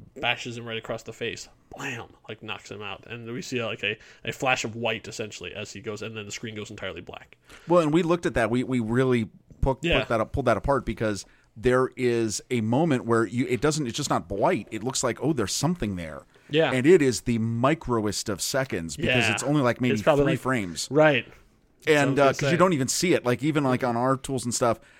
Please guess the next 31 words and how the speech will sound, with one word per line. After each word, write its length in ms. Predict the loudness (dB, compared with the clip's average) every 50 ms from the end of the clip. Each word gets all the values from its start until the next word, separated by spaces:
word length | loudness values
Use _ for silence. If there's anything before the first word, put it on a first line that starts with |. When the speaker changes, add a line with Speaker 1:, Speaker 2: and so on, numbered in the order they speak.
| -10 0 4
Speaker 2:
but 100 | 4 4
if 100 | 4 4
you 80 | 0
see 280 | -2 0 0 2 4 4
it, 240 | 4 4 2 0 _
you 140 | -4 -2 0
thought, 260 | 2 4 6 4 6 6
"Oh, 160 | 6 6 6
wait, 240 | 6 6 4 2 2
we, 180 | 0 -2 -4 -4
did 180 | -4 -4 -4
we 80 | -4 -4
find 260 | -4 -6 -8 -6 -6
something? 240 | -6 -6 -4 -4 -4
Is 100 | -4 -2
something 200 | -2 -2 -2 -2
hidden 200 | 0 0 0 -2
here?" 180 | -2 -2 -4 -6 -8 -14 -20 -10
No, 200 | -2 2 2 4 4
what 200 | 4 2 0 0
we 100 | 0 0
Speaker 1:
No. 120 | 0 0
Speaker 2:
realized, 520 | 0 2 2 4 4 2 2 0 -2 -6 -12 _ _
and 80 | -4 -2
you 80 | 0 0
saw 260 | 2 2 2 2 2
it, 100 | 2 0 0
you 140 | -2 -6 -2
found 260 | 2 4 4 6 6 4
Speaker 1:
Yeah. 60 | 2
Speaker 2:
it, 100 | 0